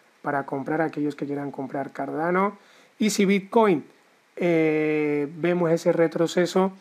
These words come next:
pues muy probablemente veremos ese mini alt season por lo menos hasta final de mes. Bueno,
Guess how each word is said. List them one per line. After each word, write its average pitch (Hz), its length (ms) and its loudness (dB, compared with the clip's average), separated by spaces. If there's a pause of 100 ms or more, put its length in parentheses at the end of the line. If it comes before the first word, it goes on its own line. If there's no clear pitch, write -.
(240)
pues 156 120 0
muy 151 80 2
probablemente 156 580 4
veremos 160 500 4 (320)
ese 156 380 2
mini 147 380 2
alt 156 180 2
season 147 400 0
por 147 140 0
lo 139 100 0
menos 147 220 -2
hasta 139 240 -2
final 135 320 -2
de 123 100 -2
mes. 139 220 -6 (340)
Bueno, 220 220 4